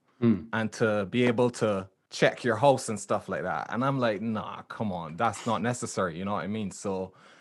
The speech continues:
Speaker 2: I am against giving the police more powers to enforce these lockdowns.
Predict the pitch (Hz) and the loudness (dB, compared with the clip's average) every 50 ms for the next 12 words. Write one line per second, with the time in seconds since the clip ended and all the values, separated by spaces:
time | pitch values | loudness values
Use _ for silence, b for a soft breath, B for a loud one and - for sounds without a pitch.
0 | b b b b b b - 120 123 123 120 117 110 95 - 131 127 117 107 - | b b b b b b 2 2 4 4 4 2 2 2 2 2 2 2 0 -4
1 | - - - 131 139 107 127 120 117 113 - - 123 113 120 120 117 - - - | -10 -4 0 2 2 4 4 2 2 0 0 -2 -2 0 0 0 0 -2 -2 0
2 | 120 117 113 110 - - 131 123 117 104 104 98 98 95 - - - - - - | 2 2 2 0 2 4 6 6 6 6 4 0 -2 -4 -6 -10 -6 -4 -2 -2
3 | - 120 123 120 - - 139 123 117 104 - - 107 101 95 - 98 98 85 - | 0 0 0 0 0 -2 -2 0 0 -2 -4 -6 -8 -8 -6 -6 -4 -4 -4 -4
4 | - - 85 80 76 71 - - - | -6 -8 -8 -8 -8 -10 -14 -16 -18